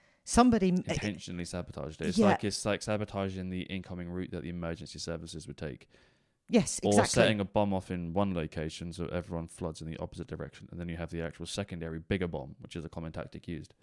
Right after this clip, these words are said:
Speaker 1: Yes, that's exactly right. I guess they could have had, like, a relay system, so maybe him sabotaging that exchange did allow some of it to be rerouted. So some emergency calls must have gotten through, or else the police wouldn't have been alerted.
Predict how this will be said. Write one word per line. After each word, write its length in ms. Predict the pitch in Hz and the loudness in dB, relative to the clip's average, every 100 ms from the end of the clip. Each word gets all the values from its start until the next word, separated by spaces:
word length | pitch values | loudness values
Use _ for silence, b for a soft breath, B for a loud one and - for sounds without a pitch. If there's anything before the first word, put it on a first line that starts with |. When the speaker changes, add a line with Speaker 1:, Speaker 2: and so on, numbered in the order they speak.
| - | -8
Speaker 1:
Yes, 300 | 151 139 - | -6 -6 -10
that's 220 | - - | -10 -10
exactly 400 | 147 151 - 147 | -10 -10 -10 -10
right. 180 | 147 139 _ B B B B _ _ | -8 -8 _ B B B B _ _
I 260 | 180 180 175 - | 4 6 4 2
guess 240 | 196 - | 0 0
they 120 | - | -4
could 200 | - 190 | -4 -4
have 120 | 180 - | -4 -6
had, 200 | 170 160 | -6 -4
like, 200 | 160 165 | -4 -4
a 60 | |
relay 400 | 151 165 160 147 | -2 -2 -2 -2
system, 520 | 147 160 151 - 147 | -2 -4 -4 -6 -8
so 180 | - 151 | -4 -4
maybe 320 | 151 151 147 | -2 -4 -4
him 180 | 147 160 | -4 -4
sabotaging 680 | 151 170 - - 160 151 147 | -2 -4 -4 -6 -6 -6 -6
that 140 | 151 - | -6 -6
exchange 840 | - - 175 151 139 - 143 - B B B B B - | -10 -4 -2 -2 -4 -8 -10 -12 B B B B B 2
did 220 | 175 165 | 4 4
allow 360 | 160 160 156 | 0 0 -2
some 280 | 147 - 165 | -2 -2 -2
of 100 | 151 | -2
it 160 | 151 - | -6 -6
to 100 | 147 | -6
be 120 | 147 | -6
rerouted. 600 | 139 147 139 147 143 - | -2 -2 0 -2 -4 -8
So 180 | - - | -8 -6
some 440 | 143 - 208 196 - | -4 2 4 4 2
emergency 600 | 165 156 147 98 - - | -2 0 -2 -4 -10 -12
calls 360 | - 156 143 | -6 -6 -4
must 320 | 165 156 - | -4 -4 -4
have 100 | 160 | -6
gotten 280 | - - 143 | -2 -2 -4
through, 440 | - 185 117 95 147 b b b | -4 -2 0 -2 -10 b b b
or 100 | 175 | 0
else 140 | 156 151 | 0 -2
the 100 | - | -6
police 400 | - 165 151 - | -4 -4 -4 -4
wouldn't 300 | 160 151 156 | -2 -2 -6
have 120 | - | 0
been 220 | 156 147 | 2 2
alerted. 640 | 143 156 156 - - - | 2 4 2 0 -8 -10